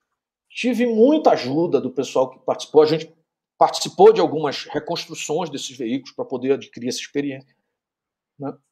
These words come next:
O Brasil tem muita capacidade disso. Só de, eu mostrei aqui agora há pouco os M cento e treze aqui.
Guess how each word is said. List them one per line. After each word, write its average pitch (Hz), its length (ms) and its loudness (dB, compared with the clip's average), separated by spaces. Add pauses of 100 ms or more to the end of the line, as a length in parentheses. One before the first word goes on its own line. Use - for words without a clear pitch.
(840)
O 139 80 -6
Brasil 151 340 6
tem 156 200 4
muita 147 300 0
capacidade 113 560 -2
disso. 113 340 -14
Só 180 180 0
de, 165 280 -2 (380)
eu 139 60 -4
mostrei 160 320 4
aqui - 160 4
agora 143 240 6
há - 20 4
pouco 147 500 2
os 127 200 -4
M 139 140 -6
cento - 260 -8
e - 60 -20
treze 139 340 2
aqui. 160 420 -6